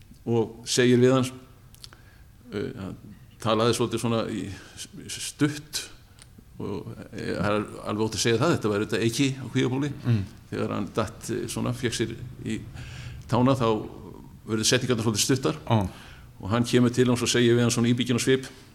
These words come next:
Speaker 1: „Alltaf er bassinn bestur.“ Svo segir hann ekkert meir, stundarkorn, bætir svo við,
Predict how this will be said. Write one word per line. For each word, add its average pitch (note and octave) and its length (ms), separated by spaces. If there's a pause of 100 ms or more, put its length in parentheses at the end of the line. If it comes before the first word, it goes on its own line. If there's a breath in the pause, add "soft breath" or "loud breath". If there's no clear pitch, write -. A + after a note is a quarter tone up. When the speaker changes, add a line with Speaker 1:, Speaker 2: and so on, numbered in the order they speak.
(800 loud breath)
Speaker 1:
„Alltaf - 220
er A#2+ 40
bassinn D3 280
bestur.“ E3+ 320 (2000 loud breath)
Svo G#2+ 160
segir G2+ 180
hann G2 80
ekkert - 180
meir, A#2+ 180 (1200)
stundarkorn, A#2 480 (1160 soft breath)
bætir A2 200
svo G2+ 140
við, A2+ 160